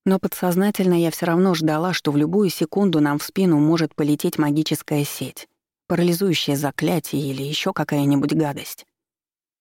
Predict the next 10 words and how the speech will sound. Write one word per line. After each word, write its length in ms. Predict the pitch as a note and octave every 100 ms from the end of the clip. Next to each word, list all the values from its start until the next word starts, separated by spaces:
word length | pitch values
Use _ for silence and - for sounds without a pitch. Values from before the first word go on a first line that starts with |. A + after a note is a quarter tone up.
| -
«Тогда 320 | F#3+ F#3 A3
ты 100 | F#3
вернешься 480 | D#3 E3 G3 - E3+
со 200 | - F#3
мной», 380 | F#3 D3 D3 - _ _ _
требовательно 680 | - D#3 D3 C#3+ C#3+ C#3+ C#3+
бросила 420 | C#3+ F3+ - D3
в 60 | C#3
спину 300 | - F#3 D#3
своего 480 | - D#3 D3 D3